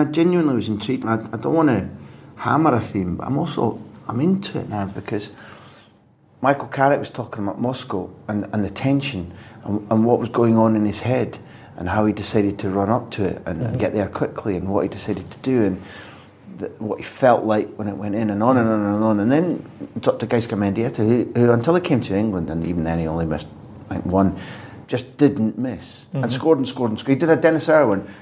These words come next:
Speaker 1: but he did a Dennis Irwin at the Bernabeu and he did
Speaker 2: Yeah.
Speaker 1: it for Spain and whatever. And, you know, I'm, I'm into understanding. I, I've always disagreed with people who say,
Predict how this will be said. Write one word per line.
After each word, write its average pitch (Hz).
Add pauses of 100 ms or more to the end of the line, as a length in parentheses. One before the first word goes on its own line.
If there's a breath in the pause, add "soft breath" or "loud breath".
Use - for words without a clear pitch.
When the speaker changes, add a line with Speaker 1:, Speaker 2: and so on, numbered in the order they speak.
(100)
Speaker 1:
but 131
he 120
did 127
a -
Dennis 165
Irwin 110
at 110
the 110
Bernabeu 117
and 101
he 95
did 107
Speaker 2:
Yeah. 101
Speaker 1:
it 92
for 113
Spain 127
and 107
whatever. 117
And, 127 (600 loud breath)
you 180
know, 180
I'm, 185 (100)
I'm 170
into 190
understanding. 139 (380)
I, 120
I've 131
always 165
disagreed -
with 113
people 107
who 113
say, 107